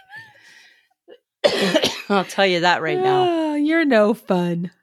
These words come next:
Speaker 1: I will not be using, there'll be not a cookie with eggnog. There'll be no eggnog treats.
Speaker 2: What about a pie? How about a good pie?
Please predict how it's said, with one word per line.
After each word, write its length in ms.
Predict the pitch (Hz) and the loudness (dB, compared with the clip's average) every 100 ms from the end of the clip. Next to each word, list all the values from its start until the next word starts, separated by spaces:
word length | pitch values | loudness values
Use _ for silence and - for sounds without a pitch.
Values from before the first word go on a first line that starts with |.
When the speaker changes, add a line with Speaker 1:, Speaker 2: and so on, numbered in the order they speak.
| - | -10
Speaker 1:
I 200 | 165 180 | -4 -4
will 160 | 180 180 | -2 -2
not 260 | 202 240 | 0 0
be 160 | 240 196 | -2 -8
using, 380 | 214 233 226 226 | -2 -2 0 -2
there'll 200 | 180 190 | 0 0
be 140 | 175 190 | 2 0
not 340 | 190 196 202 | 2 2 2
a 60 | 180 | 0
cookie 340 | - 240 277 | -4 -4 -2
with 160 | 277 262 | -2 0
eggnog. 500 | 254 247 277 285 247 | 0 2 0 0 -4
There'll 140 | 180 | -4
be 80 | 180 | -4
no 380 | 185 202 214 202 | -2 0 0 0
eggnog 460 | 180 180 180 175 | -4 -2 -4 -4
treats. 280 | - 160 151 | -8 -10 -2
Speaker 2:
What 140 | 247 | 0
about 160 | 277 285 | 2 2
a 40 | |
pie? 460 | 226 - 180 294 202 | 0 0 2 4 2
How 80 | 220 | 0
about 140 | 247 | -2
a 40 | 247 | -4
good 180 | 233 | -6
pie? 440 | - 208 214 185 | -4 -4 -4 -8